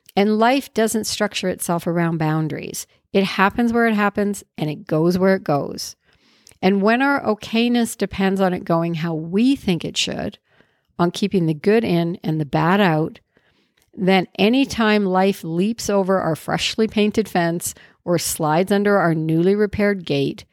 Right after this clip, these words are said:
we feel unsafe and we scramble to fix the fence. We trap ourselves in an ongoing orientation of powerlessness where we feel under attack and we're fighting to keep life from messing with our peace.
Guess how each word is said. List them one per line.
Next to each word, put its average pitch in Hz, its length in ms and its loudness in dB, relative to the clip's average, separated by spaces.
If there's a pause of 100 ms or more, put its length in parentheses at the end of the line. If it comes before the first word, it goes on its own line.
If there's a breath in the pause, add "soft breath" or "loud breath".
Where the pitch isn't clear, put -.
(440)
we 233 300 2
feel 220 300 0
unsafe 180 640 0
and 170 140 0
we 165 80 -4
scramble 185 540 0
to 196 80 0
fix - 320 -4
the 165 120 -2
fence. - 580 -8 (1400)
We 196 160 2
trap 247 360 0
ourselves 156 540 0
in 175 160 0
an 165 160 0 (120)
ongoing 202 720 2
orientation 175 720 0
of 156 100 -6
powerlessness 151 920 -4 (760 soft breath)
where 190 120 4
we 185 140 4
feel 226 320 0
under 202 320 2
attack 180 680 -2
and 175 200 2
we're 170 120 2
fighting 196 480 2
to 202 120 -4
keep - 280 -2
life 160 320 0
from 160 320 0
messing 170 340 0
with 160 160 -2
our 156 140 2
peace. - 560 -8